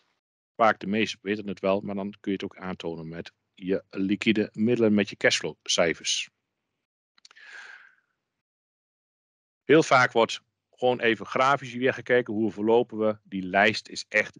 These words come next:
de gedetailleerde posten. Wat gebeurt er nu precies? Wat gebeurt er nu precies per maand? En die zijn allemaal weer terug te herleiden naar de grootboekkaartjes, naar het resultaat en het balansoverzicht.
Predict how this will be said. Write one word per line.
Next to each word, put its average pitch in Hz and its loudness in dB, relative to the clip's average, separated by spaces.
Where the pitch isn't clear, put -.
de 98 -2
gedetailleerde 95 -6
posten. 90 -14
Wat 90 -4
gebeurt 92 -6
er - -18
nu 82 -12
precies? - -16
Wat 87 -12
gebeurt 92 -10
er 92 -16
nu 85 -12
precies - -10
per 90 -4
maand? 85 -4
En 85 -8
die 82 -10
zijn - -4
allemaal 110 -2
weer 101 0
terug - -8
te 92 -14
herleiden 90 -2
naar 92 0
de 85 -4
grootboekkaartjes, 87 -8
naar 95 -2
het - -4
resultaat 82 -2
en 82 -14
het 80 -16
balansoverzicht. 110 2